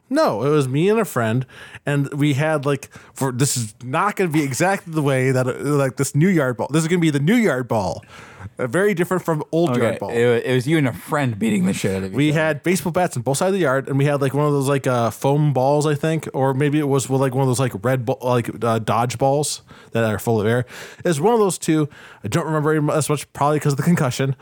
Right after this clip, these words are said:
Speaker 1: And, like, you just, like, the yard, the goalposts for, like, where you gotta hit was, like, basically the size of the yard. So you got a large goal, and you gotta swing a bat, an aluminum baseball bat,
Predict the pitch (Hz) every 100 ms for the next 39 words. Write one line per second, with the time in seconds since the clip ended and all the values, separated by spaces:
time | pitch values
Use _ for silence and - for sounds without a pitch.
0 | - - - - 147 156 156 139 135 143
1 | 156 143 147 147 135 - 139 131 127 151
2 | 165 143 135 131 131 147 143 196 214 -
3 | - - - 135 135 120 120 147 139 131
4 | 127 117 151 - - 117 127 113 - 113
5 | 165 - 120 120 110 135 123 110 113 101
6 | 104 82 - - - 123 123 113 85 147
7 | 226 214 208 190 175 143 131 98 - -
8 | _ - - - - - - 127 123 110
9 | - - 165 220 233 208 165 139 220 147
10 | 90 - - - - - 113 110 139 190
11 | 233 196 165 131 110 101 87 80